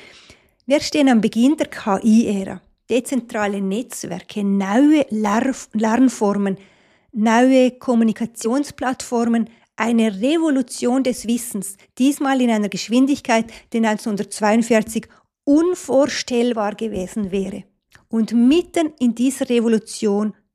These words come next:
du, als hochsensitive, multidimensionale Frau mit der Fähigkeit,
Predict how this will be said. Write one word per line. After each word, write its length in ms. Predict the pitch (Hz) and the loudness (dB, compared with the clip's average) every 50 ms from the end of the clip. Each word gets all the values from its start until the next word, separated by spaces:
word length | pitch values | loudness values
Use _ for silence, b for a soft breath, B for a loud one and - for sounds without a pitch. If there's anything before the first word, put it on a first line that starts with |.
| _ _ _ - | _ _ _ 2
du, 320 | 247 240 233 220 202 170 - b b b b b | 4 4 6 4 4 0 -2 b b b b b
als 260 | 214 214 - - - | -4 -4 -4 -4 -4
hochsensitive, 1040 | 262 254 285 - - - - 254 262 262 - 277 269 - - 240 233 226 - 254 247 b b b b b b | -4 -4 -4 -4 -4 -4 0 0 0 0 0 -2 -4 -4 -2 -2 -2 -2 -2 -4 -6 b b b b b b
multidimensionale 1200 | 240 254 302 339 320 - 311 - - 277 254 262 247 226 269 240 226 220 220 214 214 208 202 202 | 2 2 2 2 2 0 0 2 4 4 4 4 4 4 2 2 2 2 0 0 0 0 0 0
Frau 400 | - - - 214 202 208 226 247 B B B B B | -2 -2 -2 0 2 2 2 2 B B B B B
mit 200 | 240 247 240 - | -4 -2 -2 -2
der 60 | 233 | -6
Fähigkeit, 800 | - - - 220 226 240 277 254 - - - 254 233 233 226 | -8 -6 -2 0 2 2 2 2 -2 -6 -6 -4 -2 -2 -4